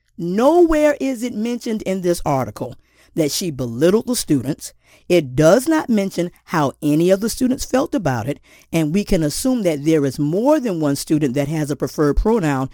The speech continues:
based on what was said in the article. There's nowhere in the article where it is mentioned that she tried to force her religious beliefs onto her students. It doesn't say she went into a lesson about the anatomy,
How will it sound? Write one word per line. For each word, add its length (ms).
based 280
on 120
what 100
was 140
said 180
in 80
the 140
article. 420
There's 240
nowhere 320
in 80
the 80
article 300
where 200
it 60
is 160
mentioned 420
that 160
she 120
tried 400
to 60
force 320
her 80
religious 380
beliefs 480
onto 320
her 140
students. 420
It 160
doesn't 300
say 180
she 160
went 200
into 240
a 40
lesson 340
about 300
the 140
anatomy, 720